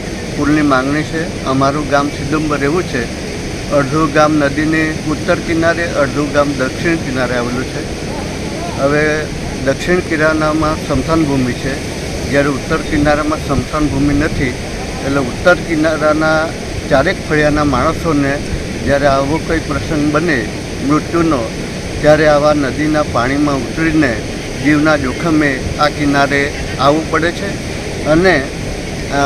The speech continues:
અંતિમ ક્રિયા, અ, કરવી પડે છે. આ પરિસ્થિતિ પહેલા વિસ્તારના, અ, ડેરી માટે દરરોજ લગભગ બે હજાર લીટર જેટલું દૂધ પેલી બાજુ ઉત્પન્ન થાય,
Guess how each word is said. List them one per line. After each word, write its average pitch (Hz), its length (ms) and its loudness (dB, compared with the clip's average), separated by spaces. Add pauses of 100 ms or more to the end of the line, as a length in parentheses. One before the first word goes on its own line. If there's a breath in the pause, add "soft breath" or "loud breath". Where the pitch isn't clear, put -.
(120)
અંતિમ 160 340 2
ક્રિયા, 151 280 2
અ, 127 600 0 (100)
કરવી 143 240 2
પડે 127 320 0
છે. 143 200 -4
આ 156 140 2
પરિસ્થિતિ 143 680 -4 (720)
પહેલા 170 560 6 (140)
વિસ્તારના, 165 760 2
અ, 131 560 0 (120)
ડેરી 151 440 4
માટે 156 480 2 (460)
દરરોજ 156 360 6 (680)
લગભગ 143 500 4 (1000)
બે 175 180 6
હજાર 160 240 2
લીટર 160 340 2
જેટલું 156 540 0 (280)
દૂધ 165 160 6 (180)
પેલી 160 200 2
બાજુ 156 300 2
ઉત્પન્ન 160 320 2
થાય, 151 280 2